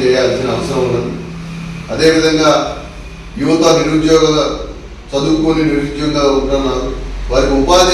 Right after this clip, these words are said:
అవకాశాలు కల్పించాలంటే తాటి ఈత ఉత్పత్తుల కేంద్రాలని ప్రతి జిల్లా కేంద్రంలో ఏర్పాటు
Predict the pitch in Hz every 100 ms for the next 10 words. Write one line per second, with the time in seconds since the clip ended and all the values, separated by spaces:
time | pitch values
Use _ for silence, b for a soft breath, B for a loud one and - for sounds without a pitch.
0 | 165 160 156 151 151 143 139 135 139 135
1 | 135 135 135 139 135 127 143 - 147 143
2 | 143 135 135 139 156 156 135 139 135 135
3 | 131 127 123 - - - - - - 127
4 | 143 135 135 131 170 165 156 147 143 143
5 | 135 131 - - - - - - - -
6 | 123 127 120 -